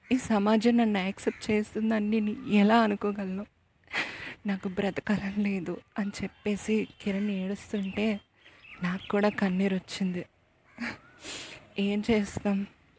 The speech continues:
మన జీవితాలు ఇంతే. "నీకు మంచి జరుగుతుంది, నువ్వు బాధపడకు" అంటూ కిరణ్ని ఓదారుస్తున్నాను.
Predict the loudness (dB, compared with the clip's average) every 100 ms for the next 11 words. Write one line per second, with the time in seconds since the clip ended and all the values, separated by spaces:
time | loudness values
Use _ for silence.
0 | _ -4 0 0 0 -2 -2 -2 -2 -4
1 | -4 -6 -8 _ _ _ _ _ _ _
2 | -20 -18 -18 _ _ _ _ _ -2 -2
3 | 2 2 2 2 2 4 2 0 -2 -2
4 | -6 -8 -6 -2 0 0 0 0 0 0
5 | -2 -2 -2 -2 -4 -4 -8 -12 -18 _
6 | _ _ -4 0 2 2 0 0 0 2
7 | 4 2 -2 -10 -2 -2 -2